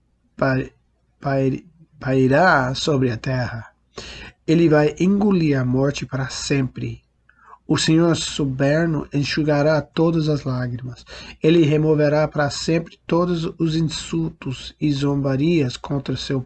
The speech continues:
terra, sua terra e povo.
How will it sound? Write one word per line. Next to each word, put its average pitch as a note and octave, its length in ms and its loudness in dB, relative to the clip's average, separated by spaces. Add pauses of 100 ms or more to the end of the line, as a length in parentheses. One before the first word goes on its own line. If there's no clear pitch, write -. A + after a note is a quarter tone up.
(120)
terra, C3+ 460 -2 (340)
sua C#3+ 460 -8
terra C#3 500 -2 (320)
e C#3 80 0
povo. B2+ 640 0